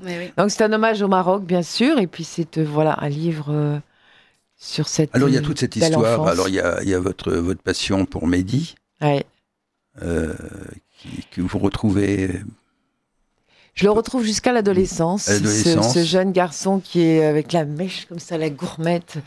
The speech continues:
Speaker 3: Oui, les parents
Speaker 2: Bah,
Speaker 3: sont
Speaker 2: euh,
Speaker 3: pas très, pas, les parents sont très, pas, pas très emballés, hein.
Speaker 2: Bah non, parce que c'est un, c'est un amour, euh, caché, euh,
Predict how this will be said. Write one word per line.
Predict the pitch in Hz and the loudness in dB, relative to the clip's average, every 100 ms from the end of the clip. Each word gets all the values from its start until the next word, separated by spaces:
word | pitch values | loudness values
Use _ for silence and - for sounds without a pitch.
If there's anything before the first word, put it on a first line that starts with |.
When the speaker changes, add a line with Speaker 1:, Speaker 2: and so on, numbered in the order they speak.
| - | -2
Speaker 3:
Oui, | 120 107 | 0 2
les | 104 | 2
parents | 170 175 | 4 4
Speaker 2:
Bah, | 170 | 4
Speaker 3:
sont | 165 170 208 214 | 4 4 2 0
Speaker 2:
euh, | 190 180 - 170 | 0 2 2 2
Speaker 3:
pas | 233 | 2
très, | 233 - | 2 2
pas, | 226 | 2
les | 226 | 2
parents | - 123 143 | 2 2 0
sont | 120 | -2
très, | - 110 104 | -4 -2 -2
pas, | - 117 | 0 0
pas | 113 | 0
très | - 101 | -2 0
emballés, | 98 104 104 90 | 0 2 0 0
hein. | 95 110 - - | -2 -2 -4 2
Speaker 2:
Bah | 202 | 2
non, | 285 349 | 2 -2
parce | 220 156 | -4 -4
que | 180 170 165 165 165 160 156 - _ _ | 2 4 4 4 2 0 -2 -12 _ _
c'est | - | -2
un, | 165 156 156 | 2 2 0
c'est | - | -2
un | 160 | 0
amour, | 156 160 170 156 | 0 2 2 2
euh, | 151 147 | 2 0
caché, | - 156 147 - 190 190 196 175 | 0 0 0 0 2 4 4 2
euh, | 151 147 143 147 | 2 0 0 -2